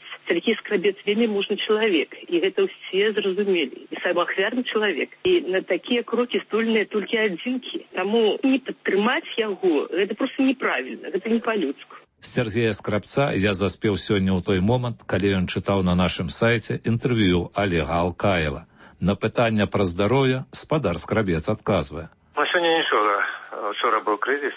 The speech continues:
Speaker 3: а зараз так, нармальна.
Speaker 2: Былы дэпутат Палаты прадстаўнікоў кажа, што яго многія падтрымліваюць маральна.
Speaker 3: Людзі так тэлефануюць, падтрымліваюць. Сёння быў там цікавы званок. Жанчына званіла з Бабруйску. Там яе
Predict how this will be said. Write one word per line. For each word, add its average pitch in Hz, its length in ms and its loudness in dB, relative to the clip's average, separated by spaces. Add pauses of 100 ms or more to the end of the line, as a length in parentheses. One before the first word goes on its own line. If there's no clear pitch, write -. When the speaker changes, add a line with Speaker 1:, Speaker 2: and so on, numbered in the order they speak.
Speaker 3:
а 95 180 -8
зараз 101 220 0 (340)
так, - 260 -16 (240)
нармальна. 104 480 -2 (240)
Speaker 2:
Былы 113 400 0
дэпутат 104 480 -4
Палаты 107 400 -2
прадстаўнікоў 98 760 0
кажа, 123 400 0 (280)
што - 240 0
яго 104 240 2
многія 131 400 2
падтрымліваюць 117 880 0
маральна. 87 520 0 (320)
Speaker 3:
Людзі 135 440 2
так 120 320 -4
тэлефануюць, 120 560 -2
падтрымліваюць. 107 720 -6 (360)
Сёння 110 200 0
быў 101 240 2
там 95 160 -2
цікавы 98 400 0
званок. 110 400 0 (240)
Жанчына 101 720 -4 (100)
званіла 107 480 0
з - 440 -10
Бабруйску. 95 600 -2 (160)
Там 95 240 0
яе 98 400 0